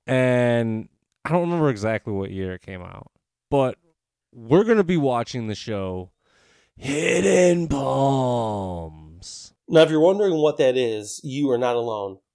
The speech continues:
Speaker 2: Most
Speaker 1: Yes.
Speaker 2: people don't know what that is.
Speaker 1: Hidden Palms was a series on the C W network that got canceled, I believe, halfway through its first season.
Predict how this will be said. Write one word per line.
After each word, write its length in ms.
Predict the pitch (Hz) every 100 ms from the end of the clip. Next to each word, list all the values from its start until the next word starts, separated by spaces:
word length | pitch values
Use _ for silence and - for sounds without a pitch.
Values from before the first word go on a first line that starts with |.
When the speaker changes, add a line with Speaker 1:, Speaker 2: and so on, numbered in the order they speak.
| _ _ _ _ _
Speaker 2:
Most 320 | 139 135 131
Speaker 1:
Yes. 80 | 151
Speaker 2:
people 120 | 123 123
don't 180 | 123
know 120 | 123 117
what 180 | 113 110
that 180 | 110 101
is. 420 | 101 - - -
Speaker 1:
Hidden 260 | 185 214 226
Palms 560 | 170 143 156 165 147 -
was 540 | 123 123 135 139 123 -
a 320 | 131 127 127
series 640 | 117 - 135 139 147 151 131
on 460 | 120 120 123 123 120
the 100 | 107
C 220 | - 185
W 360 | 165 127 120 113
network 560 | 101 95 107 117 - _ _ _ _ _ _ _
that 480 | 120 127 123 127 120
got 240 | 127 120
canceled, 580 | - 156 170 - 156 156
I 120 | 139 123
believe, 420 | 127 123 123 117
halfway 560 | 101 110 104 - 127 127
through 300 | 113 117 120
its 160 | 120
first 300 | - 135 127
season. 340 | 147 165 107